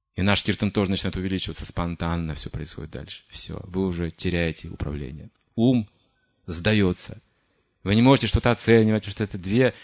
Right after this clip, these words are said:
два, два, две Бхавы, западная, европейская. В настроении Господа Чайтаньи они объединяются, противоречия все устраняются. И что происходит дальше? Все обнимаются, как сумасшедшие, и рыдают.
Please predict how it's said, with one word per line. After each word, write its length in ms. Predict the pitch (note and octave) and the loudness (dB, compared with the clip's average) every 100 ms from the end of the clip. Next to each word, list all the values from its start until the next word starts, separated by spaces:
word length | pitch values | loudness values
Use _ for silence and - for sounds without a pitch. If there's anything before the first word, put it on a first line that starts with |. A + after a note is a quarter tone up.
| - - | -20 -6
два, 240 | F#2 B2 | 2 2
два, 220 | A#2+ G2 B2 | 2 -2 0
две 220 | A2+ C#3+ | 2 6
Бхавы, 500 | - C#3+ D3 A#2+ F2 | 6 8 6 4 2
западная, 500 | B2+ C3+ C3 A#2 G#2+ | 2 4 2 0 0
европейская. 680 | A2+ A#2+ C3+ B2+ - G#2+ G2 - - _ - | -2 0 0 -2 -2 -4 -4 -10 -20 _ -8
В 20 | |
настроении 280 | G#2+ D3+ C#3+ | 0 2 2
Господа 280 | D3+ C#3+ C3 | 2 0 0
Чайтаньи 300 | - D3+ C#3+ | 2 2 2
они 100 | C#3+ | 0
объединяются, 640 | C#3 D#3 E3 F3+ D#3+ - | 0 0 4 6 6 4
противоречия 480 | - C#3+ D#3+ D3+ D3+ | -2 0 2 2 0
все 320 | - - E3 | -2 0 0
устраняются. 720 | - - D#3 D#3+ D3+ A#2+ - | -2 -2 0 2 2 2 -2
И 180 | - A#2 | -6 -4
что 200 | - D#3 | -2 -2
происходит 320 | D3+ - C#3 | -2 -4 -2
дальше? 340 | D3 D3+ D#3 D3+ _ _ _ _ _ _ _ _ _ | 0 0 -4 -8 _ _ _ _ _ _ _ _ _
Все 140 | - | -4
обнимаются, 360 | F#2+ G#2 A2 G#2+ | 0 2 0 0
как 140 | G2+ | -4
сумасшедшие, 580 | - G#2 G2 A2+ - F2 | -2 -2 0 0 0 -2
и 20 | |
рыдают. 560 | E2 E2+ D#2 D2 D2 | 0 -2 -4 -6 -8